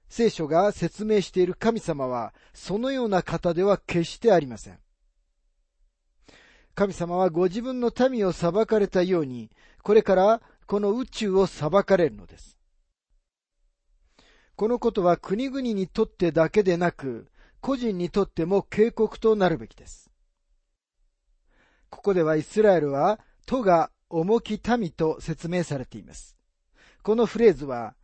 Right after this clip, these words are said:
新約聖書の中で、主イエスが罪深き民に与えられた招きに光を投げかけます。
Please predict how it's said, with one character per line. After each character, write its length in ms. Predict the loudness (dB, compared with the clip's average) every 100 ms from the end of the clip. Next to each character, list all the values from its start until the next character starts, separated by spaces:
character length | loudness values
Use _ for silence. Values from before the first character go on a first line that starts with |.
| -20
新 240 | -10 -4
約 240 | -2 -4 -4
聖 180 | -8
書 160 | -6 -8
の 140 | -4
中 280 | -2 -2 -4
で、 260 | -8 -10 -14 _ _ _ _ _ _ _ _
主 300 | -10 -10 -8
イ 140 | 2 4
エ 60 |
ス 160 | 4 0
が 320 | -2 -2 -4 -14 _ -12
罪 340 | -6 -4 -4
深 280 | -4 -2 -2
き 180 | -4 -4 -2
民 140 | -2 -4
に 140 | 0
与 340 | 0 2 2 4
え 40 |
ら 120 | 4
れ 100 | 0
た 200 | 0 0
招 320 | 2 0 -2
き 160 | -4 -6
に 200 | -6 -8 -14 _
光 480 | -6 -2 0 4
を 120 | 2 4
投 160 | 2
げ 160 | 2 0
か 120 | -4
け 120 | -8
ま 100 | -16
す。 260 | -20 -20